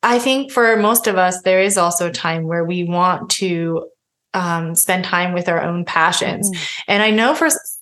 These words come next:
Speaker 1: uh, like you were saying, that some of those things I realized just from having kids. So spending time outside was something I loved to do as a kid, but you kinda lose sight of it. You,
Speaker 2: Mm-hmm.
Speaker 1: you go off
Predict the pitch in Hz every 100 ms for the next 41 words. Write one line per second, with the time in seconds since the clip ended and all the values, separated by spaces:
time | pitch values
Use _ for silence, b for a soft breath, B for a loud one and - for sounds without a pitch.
0 | - 196 214 220 226 233 214 185 247 359
1 | 277 202 190 175 - - 220 285 247 208
2 | 202 208 202 190 185 180 202 208 165 175
3 | - 185 185 - - 185 175 185 180 -
4 | 175 285 285 208 180 175 - - - 196
5 | 190 190 B B - 202 220 262 - 220
6 | 202 - - 160 208 190 196 196 185 175
7 | 175 175 175 175 - - 185 240 277 170
8 | - 175 165 175 B B B - 208 208
9 | 202 - _ - 208 233 277 339 294 -
10 | - 294 277 170 196 185 208 202 214 214
11 | 220